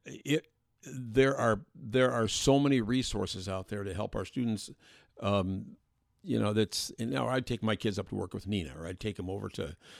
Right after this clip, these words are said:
uh, Western to work over there. I just took 'em all, as many places as I could. Rick told me a long time ago, I said, "I'm having trouble with my women's choirs." He goes, "Take 'em up to Nina. She'll help you with your girls."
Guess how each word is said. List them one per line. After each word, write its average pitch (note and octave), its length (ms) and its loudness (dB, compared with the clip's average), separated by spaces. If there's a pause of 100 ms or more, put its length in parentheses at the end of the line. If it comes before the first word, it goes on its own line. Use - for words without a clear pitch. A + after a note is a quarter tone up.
(220)
uh, E2+ 280 -4
Western E2 520 -2
to C#2 100 -8
work F2+ 260 -6
over F2+ 200 -6
there. F2+ 240 -4
I D#2+ 80 -6
just G#2+ 220 -4
took - 120 -6
'em G#2 220 -8 (320)
all, A2 340 0 (320)
as A2+ 140 2
many A#2+ 160 -4
places G2 380 -6
as E2+ 60 -6
I C#2+ 80 -10
could. - 420 -8 (580)
Rick B2 260 6
told A2+ 160 6
me G2 80 2
a F#2 60 0
long F#2+ 200 0
time A#2+ 180 2
ago, G2 240 0
I F2+ 100 0
said, F2+ 160 -8
"I'm - 60 -6
having - 120 -2
trouble A2+ 200 -2
with E2 80 -8
my D#2 80 -8
women's E2+ 280 -2
choirs." F2+ 300 -4
He G2 60 -4
goes, F2+ 140 -4
"Take D3+ 200 -4
'em A#2+ 80 -2
up - 120 -6
to F#2+ 80 -8
Nina. F#2 280 -6 (260)
She'll - 200 -4
help G#2+ 200 0
you F2 60 2
with D2+ 140 -8
your - 80 -14
girls." - 400 -18